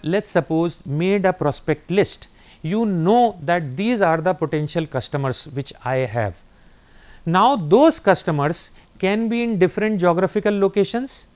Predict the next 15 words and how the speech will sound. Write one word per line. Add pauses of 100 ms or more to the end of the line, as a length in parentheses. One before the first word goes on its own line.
(400)
can
be
in
different
forms
or
different
cities. (280)
You
have
to
have
a
sales (140)
strategy